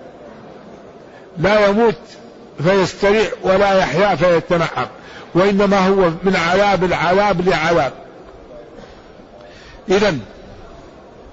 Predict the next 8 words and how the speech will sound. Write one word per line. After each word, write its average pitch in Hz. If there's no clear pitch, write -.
العاقل 165
أليس 202
حري 185
به 165
أن 185
يخطط 180
ليتجنب 165
جهنم؟ 160